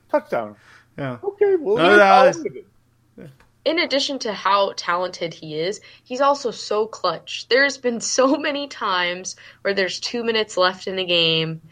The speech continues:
Speaker 3: Packers get the ball, and they take it all the way down the field, run the clock out, and score and win the game. It is, there was a two-year stretch, in my, um, minus the last couple of seasons, where it was just every time that happened,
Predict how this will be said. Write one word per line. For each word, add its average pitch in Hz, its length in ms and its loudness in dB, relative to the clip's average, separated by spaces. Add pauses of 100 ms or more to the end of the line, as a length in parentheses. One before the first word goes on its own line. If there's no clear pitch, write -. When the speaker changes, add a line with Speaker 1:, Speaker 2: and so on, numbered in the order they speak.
(400)
Speaker 3:
Packers 196 420 0
get 202 160 -6
the 208 60 -6
ball, 185 560 2 (200)
and 175 140 -6
they 180 160 -4
take 170 260 -4
it - 220 -2
all 208 600 6
the 214 80 4
way 208 180 6
down 190 320 4
the 190 80 -8
field, 180 460 -2
run 175 160 -6
the 170 80 -10
clock 160 340 -6
out, 156 260 -2
and 147 140 -16
score 165 240 -6
and 156 100 -6
win 156 180 -10
the 151 60 -10
game. 147 360 -14
It 269 140 2
is, 277 260 -2 (540)
there 302 140 6
was 339 260 2
a 233 220 -2 (580)
two-year 262 540 2
stretch, 190 600 0
in 185 200 -8
my, 175 200 0
um, 170 500 -6 (220)
minus 185 380 2
the 185 80 -4
last 165 320 2
couple 175 220 -6
of 170 80 -2
seasons, 160 480 -8
where 185 140 2
it 190 140 0
was 214 180 -4
just - 240 -6 (140)
every 175 340 -2
time 165 480 -2
that 160 160 0
happened, 170 540 -2